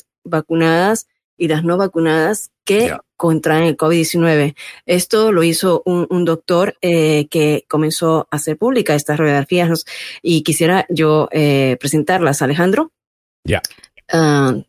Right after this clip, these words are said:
Speaker 2: Ya.
Speaker 1: me avisas cuando la tengas porque no estoy mirando el, eh,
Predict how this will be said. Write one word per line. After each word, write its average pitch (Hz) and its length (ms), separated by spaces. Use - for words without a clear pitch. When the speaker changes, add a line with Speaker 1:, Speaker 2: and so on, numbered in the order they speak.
Speaker 2:
Ya. - 80
Speaker 1:
me 165 160
avisas 175 260
cuando 185 220
la 139 80
tengas 156 260
porque 160 200
no 151 100
estoy 147 180
mirando 143 720
el, 135 480
eh, - 320